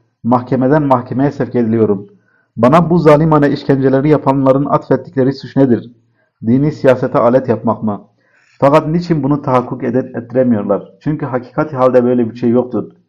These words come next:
Bir mahkeme aylarca, senelerce suç bulup da beni mahkum etmeye uğraşıyor.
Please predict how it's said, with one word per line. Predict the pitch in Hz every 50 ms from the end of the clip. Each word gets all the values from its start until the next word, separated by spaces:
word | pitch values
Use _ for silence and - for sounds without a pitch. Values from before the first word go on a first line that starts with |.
| _ _ _ _ _ _ _ _ _
Bir | 110 110 117 147 165 165
mahkeme | 156 156 143 127 - 147 135 139 147 156 156 160 - - - _ _ _ _ _
aylarca, | - 120 127 131 127 135 151 151 131 120 127 127 123 123
senelerce | 120 - 123 123 131 127 127 143 143 123 123 131 123
suç | 127 - - 151 - - -
bulup | 143 143 151 - -
da | 127 123 123 117
beni | 120 127 143
mahkum | 143 131 123 117 - - 135 131
etmeye | 120 - - 120 127
uğraşıyor. | 131 117 107 101 - - 104 101 90